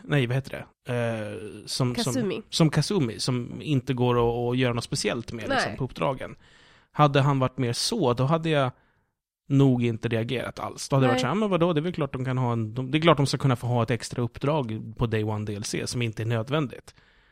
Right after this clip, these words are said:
Speaker 2: Och en extra karaktär som, typ, exa-, för skillnaden mellan, jag kommer inte ens ihåg vad den här Prothean-snubben heter.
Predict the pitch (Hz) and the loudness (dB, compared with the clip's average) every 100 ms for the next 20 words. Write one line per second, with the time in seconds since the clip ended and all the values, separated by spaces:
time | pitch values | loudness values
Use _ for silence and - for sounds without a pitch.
0 | _ _ 269 - 220 208 - 190 175 175 | _ _ -2 0 -2 -2 -6 -4 -4 -2
1 | 170 170 190 185 - - _ 254 233 254 | -2 -2 -4 -6 -12 -20 _ 0 0 0
2 | 233 247 277 254 311 285 202 190 190 - | -2 0 2 4 2 4 4 4 2 2
3 | 208 190 269 269 185 240 214 180 160 180 | -2 0 0 -2 2 4 6 2 2 0
4 | 170 175 160 - 185 160 214 - - - | 0 -2 -2 0 0 2 0 -2 -6 -10